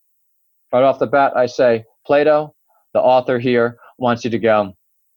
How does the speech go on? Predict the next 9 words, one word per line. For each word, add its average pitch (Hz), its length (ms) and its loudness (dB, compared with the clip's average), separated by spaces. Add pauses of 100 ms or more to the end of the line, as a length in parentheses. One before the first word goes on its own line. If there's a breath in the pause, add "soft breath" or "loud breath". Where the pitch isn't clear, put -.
(680)
mm, - 120 -8
mm, 104 180 -10
mm. 92 220 -8 (640 soft breath)
That, 117 260 -2
that's 120 260 -2
a 117 40 -6
problem." 87 560 -4 (580)
That's 127 280 -4
overconfidence. 110 1000 -4